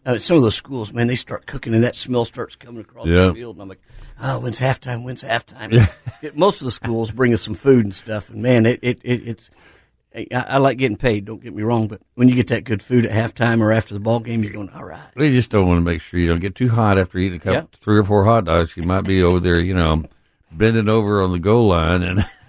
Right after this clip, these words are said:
Speaker 1: It, it, you just made me think of something. Last year we came in, uh, actually I was E C S high school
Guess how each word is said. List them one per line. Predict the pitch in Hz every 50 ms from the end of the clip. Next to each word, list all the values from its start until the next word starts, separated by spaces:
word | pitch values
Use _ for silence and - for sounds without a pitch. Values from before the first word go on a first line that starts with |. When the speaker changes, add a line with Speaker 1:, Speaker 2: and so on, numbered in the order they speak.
| _ _ - - - -
Speaker 1:
It, | 160 165 - -
it, | 139 147 139 -
you | 139 139 147
just | 180 170 - 160
made | 160 147
me | 135 120
think | 135 151 156 208
of | 151
something. | 143 131 -
Last | 123 123 - - - -
year | 127 120
we | 113 110
came | - 135 131 127 127
in, | 127 123 120 117 -
uh, | - 107 110 110 110 117 - _ -
actually | 123 - - 139 135 - 139 123
I | 110
was | 104 120 - _
E | _ 135 139
C | 127 - 127 123
S | 131 127 -
high | 127 131 143
school | - - 110 107 110 113 -